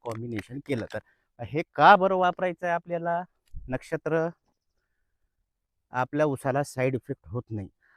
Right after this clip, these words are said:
आपल्या उसाला जर साईड इफेक्ट होत नाही, तर जमिनीची सुपीकतावर परिणाम होत नाही. वर्षातून दोन वेळेस तणनाशक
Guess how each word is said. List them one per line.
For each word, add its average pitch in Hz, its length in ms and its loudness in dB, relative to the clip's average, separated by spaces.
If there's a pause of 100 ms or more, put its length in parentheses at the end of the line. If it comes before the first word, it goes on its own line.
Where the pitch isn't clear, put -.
(160)
आपल्या 131 380 2
उसाला 143 520 2
जर 143 220 0
साईड 139 320 0
इफेक्ट 135 420 -6
होत 120 220 -6
नाही, 131 220 -2 (320)
तर 127 100 -4
जमिनीची 131 560 -2
सुपीकतावर 139 800 -4 (100)
परिणाम 120 400 0
होत 120 240 -4
नाही. 104 180 -6 (520)
वर्षातून 143 840 2
दोन 151 340 4
वेळेस 151 260 4 (100)
तणनाशक 156 440 2